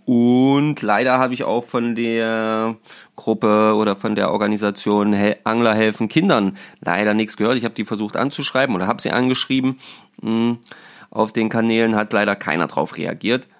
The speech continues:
Nicht so schlimm, das, äh, mindert zumindestens in meinen Augen nicht die, ja, die Qualität, die die dort an, äh, den Tag legen, beziehungsweise was die dort alles an Spenden sammeln. Ich weiß, die sind sehr, sehr aktiv, waren jetzt auch wieder in Lingen aktiv.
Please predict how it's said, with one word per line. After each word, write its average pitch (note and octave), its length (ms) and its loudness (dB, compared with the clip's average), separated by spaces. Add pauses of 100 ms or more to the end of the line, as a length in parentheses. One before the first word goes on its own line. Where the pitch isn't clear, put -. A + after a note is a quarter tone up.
(180)
Nicht F#2 280 -2
so G2+ 120 -2
schlimm, D#3+ 400 2
das, - 380 -6
äh, A#2+ 180 0
mindert A#2+ 540 2
zumindestens G#2 720 -2
in - 180 -6
meinen F#2 260 0
Augen F2+ 340 -2
nicht F2 280 -6 (320)
die, E2+ 320 -6 (640)
ja, E2+ 300 -2 (420)
die F2 200 -4
Qualität, F#2 540 0
die G#2+ 80 4
die G2 100 4
dort - 340 -2
an, F2+ 420 -4
äh, E2+ 440 -4
den F2+ 220 -4
Tag F2 260 -4
legen, F#2 220 0
beziehungsweise F2 720 -4
was F2+ 100 -4
die - 140 -6
dort - 200 -10
alles F2 200 -8
an F2 120 -10
Spenden F2+ 380 -8
sammeln. A2 320 0
Ich G2 100 -8
weiß, F#2 200 -4
die - 80 -10
sind F2 200 -10
sehr, G2+ 220 2
sehr G#2 180 0
aktiv, G2 440 -6
waren F#2 160 -4
jetzt F#2 120 -6
auch G2 160 -8
wieder G2 160 -6
in F#2+ 140 -4
Lingen G#2 320 2
aktiv. - 500 -6